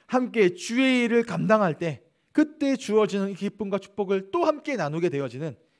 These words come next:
성령적인 동역자가 다 되시기를 주님의 이름으로 축복합니다. 두 번째로 의의 열매를 가득하게 맺는 기쁨입니다. 이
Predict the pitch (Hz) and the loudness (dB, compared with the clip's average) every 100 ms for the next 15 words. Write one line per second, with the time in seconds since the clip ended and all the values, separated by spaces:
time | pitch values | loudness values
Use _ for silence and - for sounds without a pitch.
0 | _ _ _ - 175 180 160 139 131 156 | _ _ _ -8 -2 0 0 0 -2 -2
1 | 160 156 139 175 170 170 180 185 233 269 | 0 -2 -2 0 0 -2 -2 2 2 0
2 | - _ - - 170 170 165 156 165 160 | -12 _ -20 -8 -4 -2 -2 0 0 0
3 | 190 247 - _ - - 165 135 113 101 | 0 -2 -10 _ -12 -12 -10 -10 -10 -12
4 | - _ _ _ _ _ _ _ _ _ | -16 _ _ _ _ _ _ _ _ _
5 | _ 143 202 220 196 196 196 95 - - | _ -2 2 4 4 4 2 0 -10 0
6 | 254 269 254 240 202 156 180 196 214 202 | 4 6 8 8 8 6 4 4 6 6
7 | 190 147 160 165 - 185 170 131 139 147 | 4 0 -2 -2 -4 -4 -4 -4 -6 -6
8 | 202 208 - 156 190 131 101 87 - _ | -6 -8 -14 -8 -6 -6 -12 -18 -20 _
9 | _ _ _ _ _ _ _ _ _ _ | _ _ _ _ _ _ _ _ _ _
10 | _ _ _ _ - - _ - - 180 | _ _ _ _ -20 -20 _ -18 -4 -2